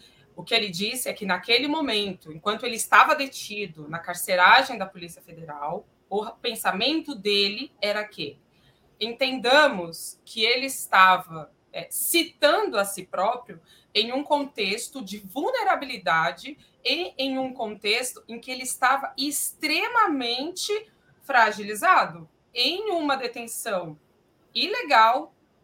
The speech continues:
sem provas, e por um juiz que, como ficou comprovado, é, foi totalmente parcial no, no seu, nas suas ações e combinou aí, <laughs> combinou os votos, né? Então, é,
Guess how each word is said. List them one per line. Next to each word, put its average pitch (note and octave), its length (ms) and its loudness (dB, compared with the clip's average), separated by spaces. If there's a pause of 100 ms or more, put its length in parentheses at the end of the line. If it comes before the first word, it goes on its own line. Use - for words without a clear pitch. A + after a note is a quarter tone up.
(100)
sem F4+ 440 -4
provas, A#3+ 840 -2 (320)
e F#4+ 120 -6
por B4+ 180 -4
um D4 140 -2
juiz D4+ 560 -8
que, C#4 120 -10
como A3+ 300 -4
ficou G3+ 380 -10
comprovado, G#3+ 880 -2 (400)
é, G3 220 2
foi C#4 340 2
totalmente D#4 1040 -4 (220)
parcial C#4 800 4
no, C#4+ 100 -6 (140)
no A3 140 -10
seu, A3+ 280 -8
nas G3+ 200 -6
suas A#3 200 -6
ações A3+ 640 -6
e G#3+ 60 -8
combinou C4 840 -2
aí, G3 300 -6 (100)
<laughs> - 120 -20
combinou C4 500 -2
os A3+ 200 -8
votos, F#3 560 -2
né? G3+ 180 -8 (640)
Então, E4 500 4
é, B3+ 280 2